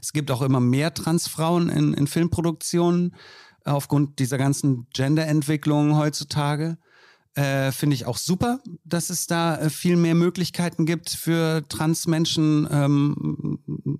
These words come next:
sich dort eben zu beweisen oder aufzutreten, Öffentlichkeit zu bekommen,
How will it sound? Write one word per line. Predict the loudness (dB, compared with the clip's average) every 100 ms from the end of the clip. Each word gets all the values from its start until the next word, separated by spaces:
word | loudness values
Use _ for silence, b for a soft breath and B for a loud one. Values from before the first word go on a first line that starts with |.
| -8
sich | -6 -4
dort | -2 -4 -2
eben | 0 0
zu | 0 -2
beweisen | -2 0 -2 0 0
oder | 2 2 -2 -4 -12 _ _ _ _ _ -10
aufzutreten, | -4 -4 -4 -6 -2 0 0
Öffentlichkeit | 0 0 -2 -2 -4
zu | -4 -6
bekommen, | -4 -2 0 -2